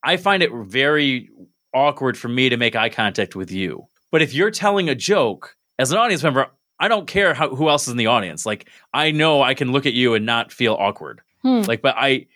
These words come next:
Speaker 1: you know, when somebody's singing, I feel like they're singing at me, or
Speaker 2: That's
Speaker 1: to
Speaker 2: a good
Speaker 1: me.
Speaker 2: point, yeah.
Speaker 1: And I was like, I was like, "Oh, that seems creepy almost."
Speaker 2: <laughs>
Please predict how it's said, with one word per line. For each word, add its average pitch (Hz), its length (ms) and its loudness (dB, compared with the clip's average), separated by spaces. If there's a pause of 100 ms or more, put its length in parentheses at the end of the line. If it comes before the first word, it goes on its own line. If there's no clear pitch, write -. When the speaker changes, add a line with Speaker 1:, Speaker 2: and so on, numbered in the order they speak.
(160)
Speaker 1:
you 131 60 -6
know, 147 120 2
when 139 200 0
somebody's 165 300 0
singing, 147 240 -2
I 120 60 0
feel 151 140 0
like 139 100 0
they're 135 100 0
singing 127 400 -2
at 123 200 -2
me, 92 300 -8 (240)
or 110 100 2 (160)
Speaker 2:
That's 285 200 -2
Speaker 1:
to 392 60 2
Speaker 2:
a - 20 -4
good 330 140 0
Speaker 1:
me. - 60 -14
Speaker 2:
point, 277 320 -4
yeah. 233 160 0
Speaker 1:
And 208 80 -2
I - 40 -2
was 113 120 -6
like, 113 180 -10 (220)
I - 40 -18
was 117 80 -10
like, 123 120 -8
"Oh, 135 280 2
that 147 160 -2
seems 151 360 0
creepy 135 400 0
almost." 85 480 -4
Speaker 2:
<laughs> - 40 -6